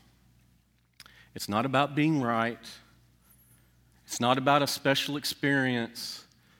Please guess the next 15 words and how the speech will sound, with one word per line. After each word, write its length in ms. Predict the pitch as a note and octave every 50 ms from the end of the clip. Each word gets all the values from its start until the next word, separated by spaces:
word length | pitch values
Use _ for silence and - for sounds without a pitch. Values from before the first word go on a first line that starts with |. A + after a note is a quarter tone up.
| _ _ _ _ _ _ _ _ _ _ -
It's 140 | A2 - -
about 200 | G2+ A2+ A2+ G2+
a 40 |
person 440 | - - - B2 C#3 - - D#3 D3
named 220 | D3 D3 D3 C#3 G#2+
Jesus 720 | G#2+ A2 G#2+ G#2 F2+ F#2 F#2+ F2 - - - - - - - _ _ _ - - - - - - - _ _ _ _ _ _ _ _ _ -
who 100 | - A2+
was 120 | G#2 E2+
the 80 | F#2+ F#2+
God-man, 760 | F#2 G#2 G#2+ A2+ A2 G#2+ G#2+ A2 G#2 F#2 F2 D#2+ D2 E2+ F2 E2+ - - _ _ - -
and 100 | G2+ F#2
he 40 | F2+
came 320 | - - A#2+ A#2+ B2+ A#2
to 80 | A#2 -
earth 320 | - G#2+ G#2 G2+ G2+ -